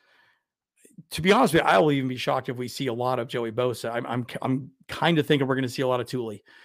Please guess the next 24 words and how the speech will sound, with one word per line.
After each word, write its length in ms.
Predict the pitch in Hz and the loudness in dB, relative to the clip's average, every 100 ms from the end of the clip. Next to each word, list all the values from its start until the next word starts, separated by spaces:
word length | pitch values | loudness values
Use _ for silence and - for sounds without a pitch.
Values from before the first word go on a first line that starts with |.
| - _ - | -20 _ -6
uh, 240 | 123 117 | 0 0
this 240 | 117 120 139 | 0 -4 -4
next 240 | 117 - | -6 -6
week, 260 | 120 110 - | -8 -6 -4
right? 220 | 117 123 | -4 -4
I 60 | 123 | -6
mean, 120 | 120 | -4
with 160 | 123 | -4
the 80 | 117 | -4
amount 220 | 120 131 | -2 0
of 80 | 127 | 0
injuries 380 | 131 131 127 127 | -2 -2 -2 -4
that 80 | 127 | -4
we've 120 | 117 | -4
had 160 | 127 131 | -2 -2
with 140 | 131 | -2
Joey 160 | 123 123 | -2 -2
Bosa, 340 | 127 120 120 | -2 -4 -4
how 120 | 113 | -6
expensive 440 | 110 - 143 139 131 | -6 -4 -4 -4 -2
he 180 | 127 | 0
is, 140 | 131 123 | 0 0
and 100 | 117 | -2
how 360 | 127 127 120 | 0 2 0